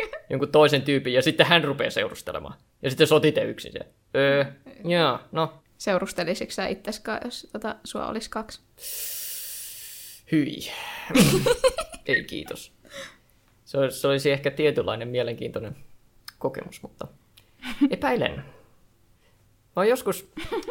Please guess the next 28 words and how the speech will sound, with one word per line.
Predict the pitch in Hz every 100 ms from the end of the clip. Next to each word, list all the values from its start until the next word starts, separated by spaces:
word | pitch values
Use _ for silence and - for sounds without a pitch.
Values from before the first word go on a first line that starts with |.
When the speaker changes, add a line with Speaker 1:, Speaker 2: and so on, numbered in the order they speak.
| 381 185 135 466 932 932 277
Speaker 1:
<laughs> | - 226 226 - - - - _ - _ _ - - -
katson | 165 -
itseni | 143 143 123
peilistä. | - 226 - - - - 208 - - -
<laughs> | - - 554 -
Mutta | 170 - 147
ei, | 151
ei, | 123 143 131
kyllä | - 143 - -
jo-, | - - -
joskus | 220 - - -
tuota, | 139 127
mä | - _ _ _ _ _ _ _ _ _ _
olen | - 135
miettinyt, | 143 147 120 117
että | - - _ - _ _ _ _ - -
olisinpa | 196 175 139 135
homo. | 151 143 - - _
Minua | 147 139 139
on | 156
kyllä, | 156 147 - -
on, | - 156 - _ _
miespuoliset | - 175 175 139 127 139
ovat | 151 190
lähestyneet | 165 156 135 - - - -
kyllä, | - 50
että | - _ - _ _
olisinpa, | 175 190 135 131 - -